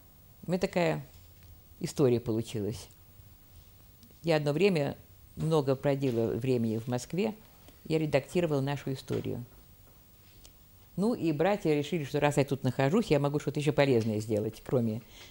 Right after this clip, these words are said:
этого редактирования. Они говорят: <clears throat> «Мы пишем вот, э, про разные религии. У нас ничего не известно про квакеров. Напишите про квакеров».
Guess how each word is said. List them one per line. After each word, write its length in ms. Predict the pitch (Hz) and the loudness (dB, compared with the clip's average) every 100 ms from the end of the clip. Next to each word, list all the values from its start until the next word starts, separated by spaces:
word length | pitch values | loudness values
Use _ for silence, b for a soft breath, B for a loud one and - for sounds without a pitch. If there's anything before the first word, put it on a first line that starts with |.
| - | -6
этого 220 | 135 123 | 0 0
редактирования. 720 | 117 117 - 233 175 127 123 - B B B | 2 0 0 0 0 -2 -6 -10 B B B
Они 180 | 165 196 | 0 4
говорят: 360 | 185 170 131 - | 6 4 2 0
<clears throat> 920 | 202 175 147 - - - - - - 180 | 4 4 2 -8 -20 -20 -20 -20 -6 0
«Мы 160 | 226 | 2
пишем 520 | - 196 - 196 185 - - - - - - | 2 0 2 2 2 -4 -16 -20 -20 -20 -6
вот, 340 | 160 170 165 - | 0 2 0 -6
э, 460 | - 156 151 147 139 135 - - - - | 0 2 2 0 -4 -8 -18 -20 -20 -4
про 140 | 165 - | -2 2
разные 460 | - 175 175 160 156 | 4 6 6 4 4
религии. 640 | 180 175 135 123 110 110 - B B B | 4 4 2 2 -2 -2 -8 B B B
У 60 | - | 0
нас 200 | 185 202 | 2 4
ничего 320 | 202 208 220 | 4 4 4
не 160 | 220 196 | 6 6
известно 380 | 170 196 202 175 | 6 4 2 2
про 160 | 180 | 2
квакеров. 560 | 180 143 110 - 98 95 - - - b b b | 2 0 0 -2 -4 -6 -14 -20 -20 b b b
Напишите 440 | 160 180 190 240 190 | 0 2 2 2 4
про 160 | 185 | 4
квакеров». 520 | 185 139 107 120 117 | 4 0 0 -4 -8